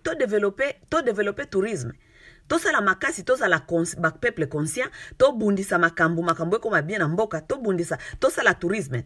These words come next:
to-, to-, to-influencer gouvernement esala tourisme. Tourisme ekokotisa mbongo na mboka.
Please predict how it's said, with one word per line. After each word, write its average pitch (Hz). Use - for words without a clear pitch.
to-, 277
to-, 277
to-influencer 214
gouvernement 180
esala 190
tourisme. 156
Tourisme 233
ekokotisa 180
mbongo 196
na 147
mboka. 156